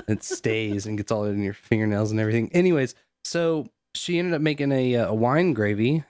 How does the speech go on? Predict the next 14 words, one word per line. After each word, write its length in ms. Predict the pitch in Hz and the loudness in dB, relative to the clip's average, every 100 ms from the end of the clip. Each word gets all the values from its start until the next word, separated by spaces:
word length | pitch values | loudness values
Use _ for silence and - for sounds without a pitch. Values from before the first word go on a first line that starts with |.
| _ | _
and, 560 | 117 113 113 110 110 104 - _ | 0 2 2 2 2 -2 -12 _
um, 640 | 107 104 101 98 101 101 98 _ _ | -6 -4 -2 -2 -2 -2 -4 _ _
I 120 | - 117 | -10 -6
was 160 | 139 | -6
like, 160 | 127 123 | -6 -2
"Well, 320 | 151 160 151 | 0 0 0
you 120 | 151 | 0
know, 80 | 147 | 0
I 40 | |
kinda 220 | 139 196 190 | 0 0 2
wanna 200 | 160 123 | 0 2
go 240 | 127 127 | 2 2
to 160 | - 123 | -2 -2
where 400 | 117 117 107 | 0 0 -2